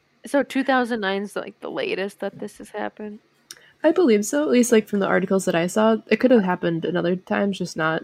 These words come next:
Speaker 2: reported, or, 'cause it's not the most uncommon. It's definitely the most common occurrence of, like, strange,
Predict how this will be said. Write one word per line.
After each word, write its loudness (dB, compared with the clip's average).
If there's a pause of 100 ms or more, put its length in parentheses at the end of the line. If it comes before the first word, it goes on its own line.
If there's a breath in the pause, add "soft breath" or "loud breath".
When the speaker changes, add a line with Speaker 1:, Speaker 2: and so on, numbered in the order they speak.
Speaker 2:
reported, -2
or, -4 (480)
'cause -6
it's -2
not 2
the 2
most 2
uncommon. -4
It's -4
definitely 2
the 2
most -2
common -4
occurrence -4
of, -16
like, -8
strange, -10